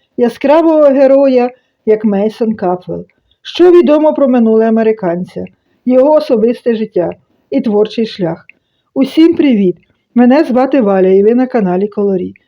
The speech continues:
Я дякую усім вам за підписи і перегляди. Ставте лайки, підписуйтесь на канал, і ми починаємо. Поїхали! Майбутній актор народився в американському штаті Джорджія.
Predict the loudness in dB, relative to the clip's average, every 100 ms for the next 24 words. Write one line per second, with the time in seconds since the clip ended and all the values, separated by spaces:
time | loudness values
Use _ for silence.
0 | _ _ -2 0 2 0 2 0 2 -2
1 | -2 -2 0 -2 -2 -4 -4 -6 -4 -4
2 | -2 -2 0 -2 -2 -4 -6 _ _ _
3 | _ -2 2 2 2 0 -4 -6 -6 -6
4 | -6 -8 -10 -10 -8 -6 -6 -4 -2 -2
5 | -4 -8 -6 -4 -4 -6 -6 -6 -6 -8
6 | -8 -10 _ _ _ _ -4 0 2 2
7 | 2 2 2 0 0 0 -2 -10 _ _
8 | 0 2 4 4 2 2 0 0 0 0
9 | -2 -2 -4 -4 -4 -6 -6 -6 -2 -2
10 | -2 -4 -6